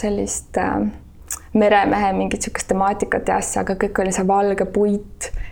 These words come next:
Ja ma reaalselt sain aru, et, aa, ta sünnitaski siin, saad aru või? Et noh, see on nagu hoopis mingisugune teine koht. Ja, ja see, noh, ma ei tea, teismelised võivad nagu oma lugusid rääkida ja,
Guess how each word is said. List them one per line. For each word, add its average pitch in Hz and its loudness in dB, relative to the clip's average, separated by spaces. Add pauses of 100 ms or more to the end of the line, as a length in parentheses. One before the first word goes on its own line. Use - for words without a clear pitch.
(140)
Ja 175 4
ma 196 4
reaalselt 190 4
sain 185 2
aru, 180 2
et, - -8
aa, 233 2
ta - -4
sünnitaski 214 -2
siin, 196 0
saad - -2
aru - 0
või? - 4 (320)
Et 220 2
noh, 220 2
see 233 2
on 208 4
nagu 202 4 (100)
hoopis 226 2
mingisugune 196 0 (180)
teine 214 6
koht. - -2 (520)
Ja, 202 4 (100)
ja 190 2
see, 196 2
noh, 208 -2 (500)
ma 208 -2
ei 185 -6
tea, 196 -2
teismelised 196 4
võivad 185 2
nagu 185 2
oma 196 4
lugusid 208 2
rääkida 190 2
ja, 196 2